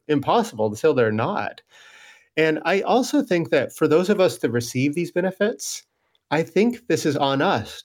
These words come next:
to start questioning them and pushing back on them and not just assuming that, you know, um,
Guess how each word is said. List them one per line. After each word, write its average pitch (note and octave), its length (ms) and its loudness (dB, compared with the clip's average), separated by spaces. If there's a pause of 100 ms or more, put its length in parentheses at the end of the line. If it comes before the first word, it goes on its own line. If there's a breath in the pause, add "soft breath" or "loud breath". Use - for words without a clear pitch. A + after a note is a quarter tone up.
to C#3+ 80 -2
start C#3 320 0
questioning D3+ 600 -2
them G#2 400 -4 (440 soft breath)
and C#3 200 -2
pushing D#3 400 0
back B2 480 -2 (100)
on D#3 280 -2
them F#2+ 340 -12 (140)
and C#3 200 2
not D3 240 0
just - 220 0
assuming C#3 540 0
that, A2+ 380 0 (580 loud breath)
you C#3 100 2
know, A#2+ 320 2
um, A#2 480 0